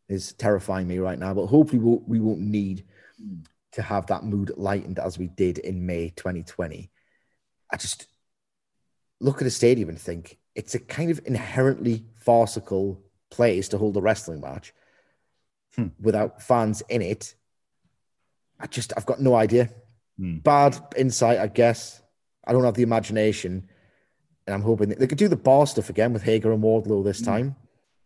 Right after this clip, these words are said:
Speaker 1: Um,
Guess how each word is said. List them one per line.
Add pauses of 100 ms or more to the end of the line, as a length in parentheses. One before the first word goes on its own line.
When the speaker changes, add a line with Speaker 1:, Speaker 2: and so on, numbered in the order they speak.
(1400)
Speaker 1:
Um,